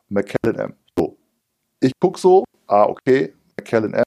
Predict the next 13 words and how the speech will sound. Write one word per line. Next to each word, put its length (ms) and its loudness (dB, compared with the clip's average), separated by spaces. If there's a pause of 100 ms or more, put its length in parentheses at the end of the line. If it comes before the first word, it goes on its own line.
in 100 -10
einem 240 -4
besonderen 640 0
Kristalldekanter, 1200 -2
wundercoole, 880 -4
supergeile 500 -4
Flasche, 280 -6
sieht 160 -14
mega 300 -4
geil 300 -2
aus 320 0 (580)
und 300 0
hat 360 -2